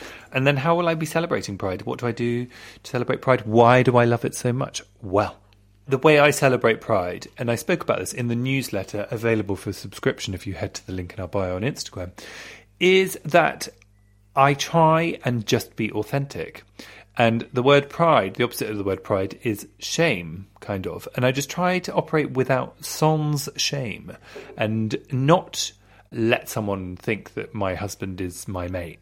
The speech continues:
when I'm talking to an estate agent, or not celebrate the little everyday moments of being queer. You know, I was in a shop the other week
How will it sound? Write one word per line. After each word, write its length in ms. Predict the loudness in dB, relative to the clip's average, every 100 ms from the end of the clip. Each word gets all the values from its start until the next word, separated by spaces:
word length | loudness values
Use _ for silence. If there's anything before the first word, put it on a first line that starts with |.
| -8
when 180 | -6 -4
I'm 300 | -6 -8 -10
talking 240 | -8 -8
to 100 | -10
an 60 | -12
estate 320 | -10 -10 -10
agent, 440 | -12 -12 -16 -16 -4
or 420 | 0 4 4 4 0 -16 -18 -10
not 600 | -6 0 0 0 -6 -12 -10 -4
celebrate 760 | -2 4 6 6 6 4 0
the 100 | 0
little 600 | 2 2 2 2 2 0 2
everyday 460 | 0 2 2 2 2
moments 420 | 0 0 -6 -6
of 180 | -6 -2
being 240 | -2 -2
queer. 460 | -4 -4 -4 -6 -12 -16 -18 -18 -6
You 140 | 0
know, 220 | 2 2
I 100 | 2
was 160 | 0 0
in 100 | -2
a 40 |
shop 400 | 0 2 2 0
the 100 | -4
other 120 | -2 -2
week 360 | -6 -8 -16